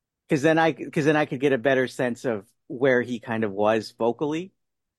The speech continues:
But you're absolutely right in how he, I mean, if you look at something like, let's say he's like Moonlight, for example. Uh, um, let's see, that was what, like, two, that was what, like, two thousand and one?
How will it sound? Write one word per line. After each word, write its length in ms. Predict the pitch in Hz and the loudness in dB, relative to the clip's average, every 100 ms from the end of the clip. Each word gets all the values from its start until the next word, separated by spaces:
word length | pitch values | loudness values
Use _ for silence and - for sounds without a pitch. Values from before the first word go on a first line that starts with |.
| _ | _
But 120 | - 139 | 0 4
you're 120 | 139 | 4
absolutely 460 | 135 - 131 113 | 2 0 -2 -2
right 400 | 110 127 101 104 _ _ | 2 2 2 0 _ _
in 140 | 120 117 | -8 -4
how 220 | 123 113 | -2 -2
he, 360 | 107 110 101 - _ _ _ _ _ | -2 -6 -8 -12 _ _ _ _ _
I 80 | 127 | -2
mean, 140 | 151 165 | 4 6
if 140 | 156 | 6
you 80 | 165 | 4
look 140 | 175 | 4
at 100 | 196 | 2
something 280 | - 151 151 | 0 -2 0
like, 280 | 131 120 - _ _ _ | 0 0 -2 _ _ _
let's 180 | 151 165 | -4 0
say 120 | 190 151 | 0 0
he's 280 | 147 120 _ _ _ _ _ | -2 -6 _ _ _ _ _
like 180 | 147 117 | -8 -4
Moonlight, 600 | 131 165 160 107 92 82 _ | 2 4 4 2 -2 -4 _
for 100 | - | -6
example. 580 | 98 95 95 87 - - _ _ _ _ _ - | -4 -2 -4 -6 -12 -16 _ _ _ _ _ -8
Uh, 300 | 113 110 101 - - | -2 0 0 -6 -10
um, 460 | 127 110 98 92 92 _ _ _ _ _ _ _ _ _ _ _ _ _ _ - | -2 0 0 -6 -12 _ _ _ _ _ _ _ _ _ _ _ _ _ _ -10
let's 180 | 120 - | -10 -6
see, 120 | 107 | -2
that 160 | 110 | 0
was 160 | 101 101 | 0 -2
what, 240 | 101 95 | -2 -2
like, 180 | 98 95 - | -4 -14 -10
two, 160 | 120 | -10
that 320 | - 123 120 | -6 -4 0
was 120 | 127 107 | 0 2
what, 160 | 98 | -2
like, 140 | 95 - | -2 -8
two 100 | 117 | -4
thousand 340 | 101 101 104 | -2 0 -2
and 120 | 101 | -2
one? 320 | 101 104 123 | 0 0 -2